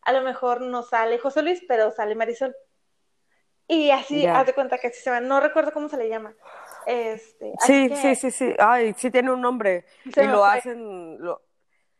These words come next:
Speaker 2: lo hace, este, Bolaño, lo hace Márquez, lo hace, sí, lo hacen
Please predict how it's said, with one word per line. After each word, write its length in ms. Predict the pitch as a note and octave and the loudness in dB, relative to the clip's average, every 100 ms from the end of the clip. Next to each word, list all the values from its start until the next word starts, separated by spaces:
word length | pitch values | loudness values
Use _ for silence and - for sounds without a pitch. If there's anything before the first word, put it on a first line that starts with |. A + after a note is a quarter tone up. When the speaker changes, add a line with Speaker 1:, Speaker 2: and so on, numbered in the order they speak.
| _ | _
Speaker 2:
lo 200 | G#3+ G#3 | 0 2
hace, 920 | G3+ G3+ A3 G#3 F#3+ F3+ E3+ D#3+ A#2+ | 2 0 -10 -8 -8 -10 -12 -12 -8
este, 260 | F3 - F#3 | -10 -6 -6
Bolaño, 720 | E3+ F3 F#3+ G#3+ A3 G#3 G3+ | -6 0 2 2 0 -6 -8
lo 200 | G3 F#3 | -6 -4
hace 680 | F3 F3 - F#3 F3 E3 E3 | -2 -4 -10 -12 -10 -10 -14
Márquez, 760 | E3 F#3 G#3 G#3+ G#3 G3+ G3 F#3+ | -8 -4 -2 -2 -8 -10 -10 -8
lo 160 | F3+ | -8
hace, 220 | F3+ F#3+ _ | -8 -12 _
sí, 160 | - | -16
lo 120 | G#3+ G#3+ | -12 -12
hacen 580 | G3+ G#3+ G3+ F3+ E3 | -10 -12 -10 -12 -14